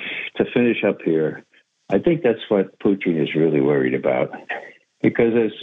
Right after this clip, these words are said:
as John Kennedy said in that wonderful American University speech, he said, "Look, you never give another nuclear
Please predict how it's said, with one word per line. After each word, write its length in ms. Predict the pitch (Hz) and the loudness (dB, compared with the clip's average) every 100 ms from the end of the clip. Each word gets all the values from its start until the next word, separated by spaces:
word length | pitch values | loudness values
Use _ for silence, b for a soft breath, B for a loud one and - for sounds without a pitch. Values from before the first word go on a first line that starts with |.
| - | -2
as 100 | 104 - | -2 0
John 260 | 208 214 139 | 2 2 0
Kennedy 480 | - 113 110 92 76 - | 0 2 2 2 -2 -2
said 320 | 82 69 67 | 0 0 -2
in 160 | - 90 | -2 0
that 160 | 80 82 | 2 2
wonderful 520 | 101 101 - 95 85 | 2 2 0 0 0
American 400 | 82 82 80 80 | 2 0 0 0
University 540 | 78 69 69 - - - | 2 2 0 -2 -6 -4
speech, 280 | - 131 - | 0 0 0
he 100 | 101 | -2
said, 140 | - 98 | 0 2
"Look, 180 | 117 110 | 0 0
you 140 | 101 92 | -2 0
never 380 | 107 139 156 | 0 0 0
give 320 | 131 123 120 113 | 0 0 0 0
another 400 | 98 107 104 104 | 0 0 0 0
nuclear 560 | 110 104 - 104 92 | -2 -4 -2 0 0